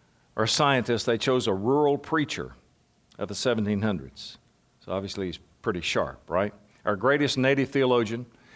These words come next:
he was, he preached the most famous sermon in American history, Sinners in the Hands of an Angry God.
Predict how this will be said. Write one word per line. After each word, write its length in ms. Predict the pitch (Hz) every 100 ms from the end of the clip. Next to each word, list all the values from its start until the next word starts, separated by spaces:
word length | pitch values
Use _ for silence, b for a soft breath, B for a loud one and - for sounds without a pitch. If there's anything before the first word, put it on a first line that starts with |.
| B
he 240 | - 123 120
was, 600 | 107 110 110 107 - -
he 120 | 117
preached 340 | 110 147 135 135
the 60 |
most 260 | 127 123 -
famous 280 | 151 156 151
sermon 400 | 160 147 143 143
in 100 | 117
American 340 | 123 127 117
history, 420 | 123 113 - 101 127
Sinners 460 | - 117 117 104
in 40 | 104
the 80 | 101
Hands 240 | 110 104
of 60 | 98
an 60 |
Angry 260 | 107 107 104
God. 320 | 90 78